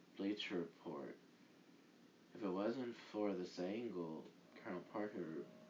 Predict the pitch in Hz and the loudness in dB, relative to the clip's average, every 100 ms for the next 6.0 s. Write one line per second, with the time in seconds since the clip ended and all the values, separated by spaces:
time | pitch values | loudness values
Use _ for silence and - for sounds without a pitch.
0 | - - - - - 92 85 87 90 107 | -16 -16 -16 -16 -6 2 2 4 4 4
1 | 113 92 - - 98 90 - 107 95 92 | 2 2 0 -6 -6 -6 -6 -2 0 2
2 | 87 73 - - - 101 95 87 78 - | 0 -4 -8 -10 -2 2 4 4 2 -4
3 | - 90 85 71 - - - - - - | -4 0 2 2 -2 -8 -12 -12 -14 -14
4 | - - - - - - - 92 - - | -16 -14 -14 -14 -16 -12 -2 0 0 2
5 | 104 95 85 - - 104 101 95 90 82 | 6 6 4 -2 -4 0 0 0 0 -4